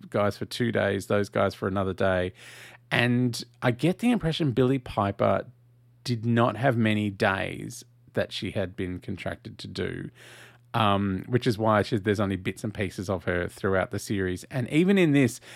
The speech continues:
like, there's one shot of her when there's all of them in the tardis and she's got her back to the camera. I'm like, "Whoever's wearing Billie Piper's clothes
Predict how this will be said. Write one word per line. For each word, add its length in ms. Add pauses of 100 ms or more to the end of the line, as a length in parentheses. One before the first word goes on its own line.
(160)
like, 140
there's 180
one 340
shot 320
of 120
her 380
when 220
there's 220
all 320
of 140
them 180
in 160
the 100
tardis 680 (280)
and 160
she's 140
got 120
her 120
back 220
to 100
the 100
camera. 360
I'm 100
like, 200 (500)
"Whoever's 340
wearing 360
Billie 200
Piper's 380
clothes 500